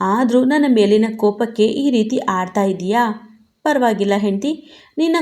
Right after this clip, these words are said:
ಕೋಪ ಕಡಿಮೆಯಾಗುವವರೆಗೂ ಕಾಯ್ತೀನಿ, ಆದ್ರೆ ನನ್ನ ತಾಳ್ಮೆಯನ್ನು ಮಾತ್ರ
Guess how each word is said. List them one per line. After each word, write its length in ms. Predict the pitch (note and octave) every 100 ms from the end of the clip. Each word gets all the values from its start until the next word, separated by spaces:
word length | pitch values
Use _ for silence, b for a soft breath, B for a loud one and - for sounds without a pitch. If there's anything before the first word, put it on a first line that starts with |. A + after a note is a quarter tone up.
| D#4+
ಕೋಪ 200 | B3+ B3+
ಕಡಿಮೆಯಾಗುವವರೆಗೂ 1120 | B3 G3 G3 G#3+ G#3 F#3+ G3+ F#3 A3 A#3+ C#4
ಕಾಯ್ತೀನಿ, 800 | C4 A3+ G3 G3+ G#3+ G3 G3+ B B B B -
ಆದ್ರೆ 380 | G#3+ B3+ A#3 B3
ನನ್ನ 200 | D4+ D#4 D#4
ತಾಳ್ಮೆಯನ್ನು 580 | G#3 G3 A3 A3 G#3+
ಮಾತ್ರ 380 | G#3 G#3+ C#4 C4+